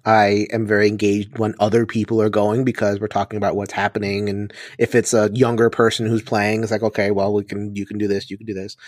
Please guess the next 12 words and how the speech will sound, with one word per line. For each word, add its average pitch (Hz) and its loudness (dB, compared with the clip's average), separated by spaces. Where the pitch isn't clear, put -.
And 113 0
so 120 2
I 117 8
don't 123 4
mind 113 0
the 107 -4
downtime 101 0
at 95 0
all. 95 0
I 110 0
don't, - -4
'cause, 117 0